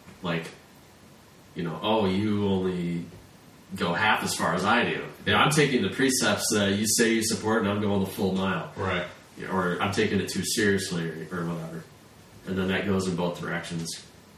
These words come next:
Speaker 1: 'Cause you, when you get those echo chambers, there's always people that wanna be holier than thou.
Speaker 2: Right.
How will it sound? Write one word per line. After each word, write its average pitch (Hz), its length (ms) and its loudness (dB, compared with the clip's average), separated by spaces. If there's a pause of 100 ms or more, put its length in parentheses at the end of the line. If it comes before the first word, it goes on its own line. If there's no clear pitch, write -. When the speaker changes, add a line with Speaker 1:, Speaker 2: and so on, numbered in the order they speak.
(120)
Speaker 1:
'Cause 135 160 4
you, 120 220 4
when 120 140 4
you 113 80 2
get 135 160 4
those 117 160 2
echo 135 260 2
chambers, 104 400 0
there's 98 120 0
always 101 240 2 (320)
people 101 240 -2
that 95 60 2
wanna 95 160 0
be 92 100 -2
holier 98 360 0
than 82 160 -6
thou. 90 420 -2
Speaker 2:
Right. 95 400 -2